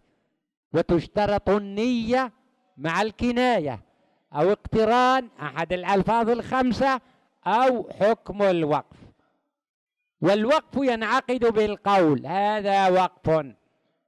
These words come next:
وبالفعل الدال عليه. بنيت مسجد وقلت: "تفضلوا صلوا"،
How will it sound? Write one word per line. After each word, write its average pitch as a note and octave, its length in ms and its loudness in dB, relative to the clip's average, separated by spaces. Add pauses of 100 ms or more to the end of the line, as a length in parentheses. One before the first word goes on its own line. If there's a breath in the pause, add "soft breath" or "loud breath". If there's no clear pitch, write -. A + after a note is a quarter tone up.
(460)
وبالفعل B3 720 0
الدال C#4 640 2
عليه. C#4 540 2 (360)
بنيت A3 380 -2
مسجد A3+ 420 -4
وقلت: G#3+ 220 -2
"تفضلوا F#3+ 380 -2
صلوا"، E3 360 -4